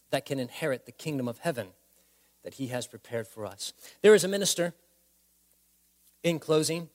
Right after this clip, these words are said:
who was asked to do the funeral of a very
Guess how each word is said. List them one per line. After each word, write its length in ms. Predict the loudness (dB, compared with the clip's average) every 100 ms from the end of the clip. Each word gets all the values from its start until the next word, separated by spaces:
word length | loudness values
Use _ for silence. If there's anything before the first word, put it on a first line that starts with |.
| _ _ _ _ _ _ _ -18 -18 _ 2
who 120 | 4
was 120 | 6
asked 320 | 6 4 4
to 60 | -4
do 160 | -4 -2
the 100 | -2
funeral 420 | 0 4 4 4
of 140 | 2
a 80 | 0
very 460 | 2 2 4 4